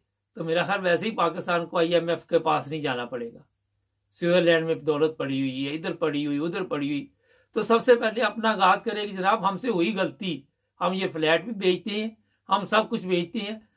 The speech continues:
हमें अदारे माफ कर दे, हमें आइंदा के लिए ये सबक मिल गया है कि जो इस दौलत के साथ इज्जत नहीं कमाई जाती। और फिर आपके घर के बाहर जो लोग मजमा लगा रहता है वो भी शायद चला जाए, उनको भी पता चल जाए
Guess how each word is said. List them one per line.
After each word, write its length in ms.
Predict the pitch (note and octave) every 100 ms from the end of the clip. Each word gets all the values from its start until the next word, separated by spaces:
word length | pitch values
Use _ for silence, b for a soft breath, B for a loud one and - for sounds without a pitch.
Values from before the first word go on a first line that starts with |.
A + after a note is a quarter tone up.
| b -
हमें 200 | F3+ G#3
अदारे 340 | F3 E3+ F#3
माफ 260 | E3+ E3+ F3+
कर 180 | G3+ F3
दे, 240 | D#3+ F#3+ F#3+ _ _ _
हमें 400 | E3 F3+ F#3+ D#3 - _ _ _ _ _ _ _ -
आइंदा 320 | E3+ E3+ F3+
के 140 | F3+
लिए 300 | F#3 F3+ F3 D#3 -
ये 140 | F3+ E3+
सबक 300 | E3+ A#3 A3+
मिल 160 | G#3
गया 260 | F3 F#3 E3
है 180 | D3+ _ _ _ -
कि 80 | F#3
जो 100 | F3+
इस 340 | F#3 D4+ - E3+
दौलत 300 | E3 F3+ F3+
के 100 | -
साथ 260 | F3+ E3+
इज्जत 260 | E3+ C3+ C#3
नहीं 120 | D#3+
कमाई 300 | D3+ C3 A#2
जाती। 280 | A2+ A2+ _ _ _ _ _ _ _ _ _ _ _ _ _ -
और 100 | F3+
फिर 180 | F3+ G3
आपके 320 | E3+ E3 F#3
घर 220 | E3+ D#3
के 100 | C#3+ E3+
बाहर 300 | E3 E3 E3
जो 100 | F3
लोग 300 | E3+ E3 E3
मजमा 280 | D3 E3
लगा 220 | E3+ D#3+ E3+
रहता 280 | E3+ E3+ F#3
है 140 | E3 _ _ _ _ -
वो 120 | D3+
भी 120 | F3+
शायद 240 | F3 D#3
चला 240 | D#3 D#3 D3
जाए, 220 | D3 C#3+ _ _ _ _ -
उनको 260 | F3 E3
भी 100 | F#3+
पता 200 | F3+ E3 E3
चल 260 | D#3+ C#3
जाए 160 | C#3+